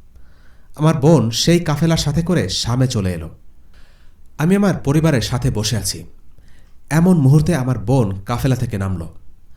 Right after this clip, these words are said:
আমাকে দেখেই তিরস্কার করতে লাগল, "জালিম, সম্পর্ক ছেদকারী,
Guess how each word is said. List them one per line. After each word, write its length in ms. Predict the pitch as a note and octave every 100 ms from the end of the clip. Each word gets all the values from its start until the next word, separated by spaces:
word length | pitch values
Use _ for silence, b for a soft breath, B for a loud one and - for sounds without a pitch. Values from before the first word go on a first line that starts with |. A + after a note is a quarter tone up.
| b b b b
আমাকে 280 | C3+ D#3+ E3+
দেখেই 600 | A#2+ C3 D3 - G2+ F#2 -
তিরস্কার 400 | D#3 F#3 - D3+
করতে 240 | C3+ A2+
লাগল, 280 | F#2 F#2 E2 E2 - - b b b b G2+
"জালিম, 440 | C#3 E3 G3 G#3 F#3+
সম্পর্ক 560 | - E3 F#3 - F#3+
ছেদকারী, 540 | F#3 F#3+ F#3 F#3+ G#3